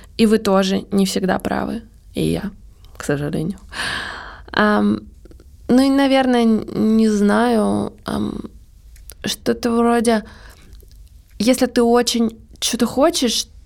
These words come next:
то надо пробовать, потому что нет ничего хуже, чем рефлексивное мышление, такое немного назад,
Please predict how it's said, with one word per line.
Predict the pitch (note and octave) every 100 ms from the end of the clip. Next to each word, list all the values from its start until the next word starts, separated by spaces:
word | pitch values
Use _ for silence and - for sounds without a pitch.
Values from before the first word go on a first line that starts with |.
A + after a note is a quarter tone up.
| - -
то | A3+ A3+ A3+ G#3+ G3+ - - - - - - - - - -
надо | G#3 A3
пробовать, | F#3+ A3+ B3 B3+ G#3 F#3 - - - - -
потому | - F#3 G3+ G#3+
что | - - - - G#3 G3+ G3+
нет | - A3 A3 A3+ A3+
ничего | A#3+ A#3 B3 B3 - G3+ G3
хуже, | - C#4+ C4
чем | - G#3 G3
рефлексивное | A3 G3+ G#3 - - A#3 A3+ G#3+ G3+ - - -
мышление, | - G#3 G#3+ - G#3+ G3 F3+
такое | F#3+ F#3+ G3+
немного | G3+ G3 G3+
назад, | G#3 G3+ F#3+ F#3 F#3+